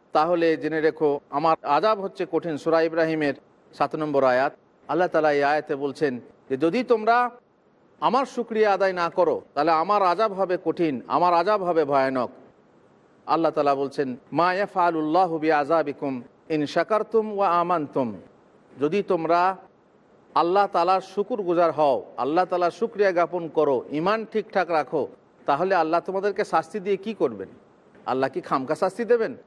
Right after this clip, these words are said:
আল্লাহ কি এমনি শাস্তি দেবেন? না। অতএব তোমরা যদি শুকর গুজার হও, আল্লাহর শুকর গুজারি করো এবং ঈমান ঠিক মতো রাখো,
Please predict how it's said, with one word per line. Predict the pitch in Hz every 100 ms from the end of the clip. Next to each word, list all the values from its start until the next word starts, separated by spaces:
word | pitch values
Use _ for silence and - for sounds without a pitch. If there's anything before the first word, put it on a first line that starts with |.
| _ _ -
আল্লাহ | 151 175 170
কি | 202
এমনি | 160 196
শাস্তি | 196 220 214 247
দেবেন? | 254 240
না। | 208 262 269 - - _ _ _
অতএব | 156 165 262 220 -
তোমরা | 226 226
যদি | 208
শুকর | 202 226 285 262
গুজার | 214 202 185
হও, | 156 160 196 - - -
আল্লাহর | 156 190 190
শুকর | - 208 262 247
গুজারি | 202 175 156 147
করো | 151 156 226 - - _ _ -
এবং | 175 226 269 254
ঈমান | 233 220
ঠিক | - 214
মতো | 180 170 170
রাখো, | 160 - 160